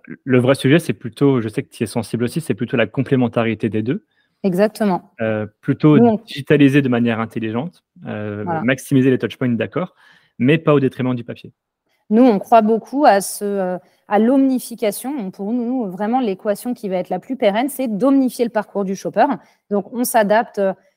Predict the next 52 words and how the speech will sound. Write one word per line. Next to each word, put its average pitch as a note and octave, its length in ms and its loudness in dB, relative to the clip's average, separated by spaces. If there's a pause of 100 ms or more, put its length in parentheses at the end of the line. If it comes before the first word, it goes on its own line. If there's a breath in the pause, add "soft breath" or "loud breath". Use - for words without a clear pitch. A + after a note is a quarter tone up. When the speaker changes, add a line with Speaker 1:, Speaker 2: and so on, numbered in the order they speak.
(120)
Speaker 2:
alors, F#3 200 2
bien G3 200 0
évidemment, G#3+ 480 -2
hein, G3+ 40 -4
les F#3+ 100 -2
formats G3 380 -4
de - 80 -12
course, - 280 -8
ils F#3+ 60 -6
deviennent F3+ 320 -4
de A#3 80 0
plus A#3+ 240 -6
en G3+ 100 -4
plus F#3+ 220 -6
hybrides. A3 400 0
Donc, F3+ 260 -8
il F3 60 -12
faut - 180 -2
qu'on G3 160 -6
puisse - 280 -12
s'adapter F#3+ 440 0
à F3 80 2
différents F#3+ 440 -4
points F3+ 160 -8
de F#3 60 -6
contact G3+ 440 -4 (300)
Speaker 1:
Ouais. - 120 -6
Speaker 2:
et B3+ 140 8
relayer A#3 460 6
les G#3+ 80 2
promotions, G#3+ 600 -6
euh, F#3+ 100 -2
que A3 160 -4
ce F3+ 100 -8
soit F3+ 180 -6
sur B3 200 -4
du G#3 120 -4
print A#3+ 280 -6
ou F3+ 80 -8
sur F3+ 160 -14
du F3 100 -8
digital. F3 560 0 (400 soft breath)
Par G3 120 4
exemple, A3 320 2
les F#3+ 220 2
offres G#3+ 400 0
qu'on F3+ 120 -8
fait A3+ 260 0
à F#3+ 60 4
dispo-, E3+ 360 -8
euh, - 20 -
euh, E3 600 -12